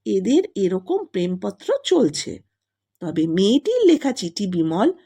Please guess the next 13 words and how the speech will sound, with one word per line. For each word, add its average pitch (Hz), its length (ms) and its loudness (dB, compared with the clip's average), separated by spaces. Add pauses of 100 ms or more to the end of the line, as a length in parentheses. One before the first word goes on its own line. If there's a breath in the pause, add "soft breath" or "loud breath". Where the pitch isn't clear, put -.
(260 soft breath)
কখনো 320 440 2
দেখার 196 300 -2
সুযোগ 190 340 -6 (100)
পায়নি, 104 420 -10 (500)
কারণ 190 360 -2
ভিন্ন 285 400 2
গ্রামের 277 440 -2
ডাক 180 360 -4 (460)
অন্য 277 260 0
বাক্স 330 380 0
থেকে 214 300 -2
পিয়নেরা 185 600 0
চিঠি 208 440 -4